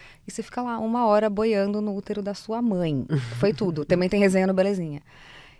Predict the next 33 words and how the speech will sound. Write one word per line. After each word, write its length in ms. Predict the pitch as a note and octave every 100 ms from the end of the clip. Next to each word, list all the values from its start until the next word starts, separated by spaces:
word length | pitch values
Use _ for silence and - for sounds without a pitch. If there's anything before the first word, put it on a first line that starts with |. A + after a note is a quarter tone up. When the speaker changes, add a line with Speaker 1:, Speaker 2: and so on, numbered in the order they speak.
| -
Speaker 1:
E 100 | A#3+
acabou 300 | B3+ A3+ C4
de 80 | C#4+
abrir 180 | G#3
aqui 140 | G#3+ A#3
em 40 |
São 160 | A3 G#3+
Paulo 200 | G3 G3+
a 40 |
Banho 280 | G3 F#3+ G3+
Urbano, 600 | G3 E3+ E3 E3+ G3 B3+ - -
um 100 | F3+
lugar 360 | F3+ F3 F3
que 140 | F3 F#3+
ainda 460 | D#3+ F3 D#3+ - - -
um 120 | - F3
convidado 560 | F3+ D#3+ D3+ D#3 D#3
leva 260 | D#3 D3+ D3+
o 40 |
outro, 380 | D3 D#3+ F3 -
enfim, 140 | E3
mas 160 | E3+ E3
é 40 |
uma 100 | F3
casa 240 | F3 F#3 F#3
de 120 | E3+
banho 280 | E3+ E3+ F3
bem 240 | F3 A3
dessas 320 | A#3 F#3+ F#3+
tradicionais, 580 | F3 E3 - E3 D3+ D#3
como 140 | E3+ E3
as 100 | D3+
japonesas, 560 | D#3 D#3+ D3+ D3+ E3